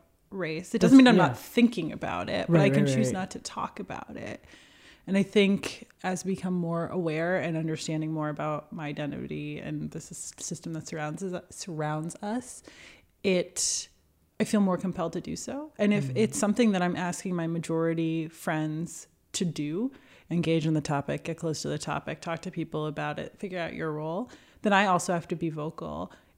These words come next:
Speaker 1: And part of that is getting over the fact that, like, I might be con-,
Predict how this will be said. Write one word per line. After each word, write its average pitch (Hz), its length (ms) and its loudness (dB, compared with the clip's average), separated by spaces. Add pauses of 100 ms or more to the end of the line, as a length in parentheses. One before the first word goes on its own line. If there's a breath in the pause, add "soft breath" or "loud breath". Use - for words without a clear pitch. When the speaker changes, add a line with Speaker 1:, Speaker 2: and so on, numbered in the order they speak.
(140)
Speaker 1:
And 175 500 2 (280)
part 196 520 0 (580)
of 175 280 -6
that 220 360 0
is 170 160 0
getting 175 320 0 (120)
over 180 580 0
the 202 60 -8
fact - 640 -4
that, 156 240 -4
like, 147 400 -10 (400 soft breath)
I 185 120 -2
might 170 240 -4
be 233 160 0
con-, 233 300 0